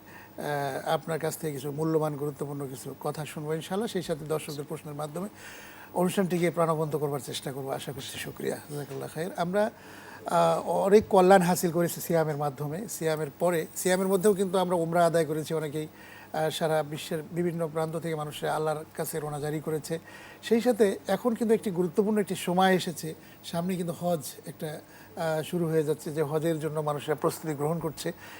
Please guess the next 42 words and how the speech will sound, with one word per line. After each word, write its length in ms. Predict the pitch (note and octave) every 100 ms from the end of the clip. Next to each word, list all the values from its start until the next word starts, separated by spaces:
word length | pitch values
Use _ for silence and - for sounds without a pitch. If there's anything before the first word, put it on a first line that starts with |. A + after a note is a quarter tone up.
| -
এবং, 320 | - E3 D#3+
আহ, 760 | D3+ - - - F3 E3 D#3 D3
সেই 580 | - E3+ E3 D#3+ E3 F#3 E3
বলা 180 | E3 D#3+
যায় 140 | E3+
যে 100 | D#3
আগামী 320 | E3 D#3+ E3
মাস 280 | D#3+ D#3+ D3
থেকে 200 | - F#3
একটা 160 | E3+ D3+
ফ্লাইট 360 | - D#3+ D#3+ D3 -
শুরু 240 | - F#3 E3
হয়ে 220 | D#3+ D3+
যাবে 260 | D3 C#3
আশা 200 | C3+ -
করতেছি 280 | C#3 B2+ C3
ইনশাআল্লাহ, 460 | C#3 - D3+ D#3 F3 - - -
বাংলাদেশ 420 | D#3+ D#3+ D#3 -
থেকে 220 | D#3+ D#3
মানুষরা 340 | D3 D3 C#3+ D3
যাওয়া 340 | D3+ D3 D3
শুরু 240 | - F#3+
করবে। 240 | F3+ E3 F3 - - -
হজের 320 | - F#3 A#3+
জন্য 220 | G#3 A#3 G#3+
যে 60 |
একটা 160 | G#3 F#3+
প্রস্তুতি 520 | - G3 - G3 D#3
এবং 220 | D3+ D3
হজের 260 | E3 E3 E3+
যে 100 | -
কিছু 180 | C#3+ D3+
কার্যক্রম 520 | F3 E3 A3+ A#3+ A3+
নিয়ে 260 | F#3+ D#3+ D3+ - -
যদি 160 | E3+ F3
আপনি 180 | D#3+ D#3+
কিছু 160 | C#3+ D#3
কথা 200 | E3 F3
বলেন, 200 | D#3+ D3
যে 100 | D#3
আসলে 260 | D3+ D#3+
আমরা 280 | D#3 D3+ D#3